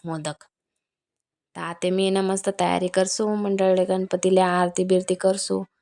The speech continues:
तर तुम्ही ना व्हिडिओ कंटिन्यू करा.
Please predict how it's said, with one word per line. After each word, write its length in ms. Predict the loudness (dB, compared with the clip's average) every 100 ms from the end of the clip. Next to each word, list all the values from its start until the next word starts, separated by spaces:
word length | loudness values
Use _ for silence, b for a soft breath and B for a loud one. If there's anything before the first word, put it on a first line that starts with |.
| _ _ _ _ _ _ _ -8
तर 280 | -4 -2 -2 -2
तुम्ही 240 | -2 0
ना 160 | 0 0
व्हिडिओ 260 | 2 2
कंटिन्यू 500 | 0 -4 0 2 2
करा. 280 | 2 0 0